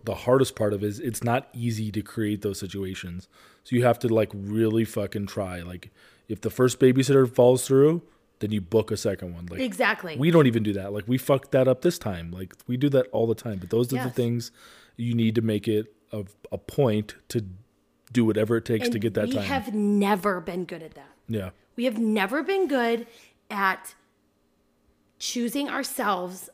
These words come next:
Speaker 2: our happiness over the, uh, it, just the
Speaker 1: The wants and needs of others.
Speaker 2: Not even wants and needs of others, just, like, the e-, it's easier just to stay home.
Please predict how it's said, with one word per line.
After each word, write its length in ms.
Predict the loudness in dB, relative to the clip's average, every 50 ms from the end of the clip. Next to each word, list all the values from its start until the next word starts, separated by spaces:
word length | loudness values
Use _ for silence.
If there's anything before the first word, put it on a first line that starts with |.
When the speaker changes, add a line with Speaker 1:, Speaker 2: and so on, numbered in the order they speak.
| _ -2
Speaker 2:
our 200 | 0 0 0 2
happiness 640 | 0 0 -2 -2 -2 -4 -4 -4 -6 -8 -10 -12 -10 -6
over 520 | -4 -4 -2 -2 -2 -2 -2 -2 -4 -8 _ _ _ _ _ -10
the, 520 | -6 -4 -4 -2 -2 -4 -4 -6 -8 -12 -16 _ _ _ _ _ _ _ _ _ _ _ _ _ _ _ _ _ _ _ _ _ _ _ _ _ _ _ _ _ _ _ _ _ _ -6
uh, 520 | -4 -2 -2 -2 -2 -2 -2 -4 -4 -4 -6
it, 480 | -8 -8 -8 -10 -10 -10 -12 -14 -10
just 200 | -8 -8 -6 -6
the 160 | -8 -10 -10 -12 _ 2
Speaker 1:
The 100 | 4 4
wants 520 | 6 4 4 4 4 2 0 -4 -6 -6
and 160 | -4 -4 -2
needs 260 | 0 0 0 -2 -2
of 100 | -4 -6
others. 440 | -6 -6 -6 -6 -8 -10 -12 -16 -12 -8
Speaker 2:
Not 220 | -6 -4 -2 0 0
even 220 | 0 0 0 -2
wants 220 | -2 -2 -2 -2 -2
and 100 | 0 0
needs 200 | 0 0 0 -2
of 60 | -2
others, 140 | -2 -2 -2
just, 180 | -4 -4 -4
like, 160 | -4 -4 -4 -4
the 160 | -4 -6 -4 -4
e-, 320 | -4 0 0 0 -2 -4 -8 -20 -20 -20 -12 _ -2
it's 180 | -2 -2 -2 0
easier 380 | 2 4 4 4 4 2 2 2
just 220 | 2 0 -2 -2
to 80 | -6 -6
stay 220 | -2 0 0 0
home. 340 | 0 -2 -4 -6 -6 -8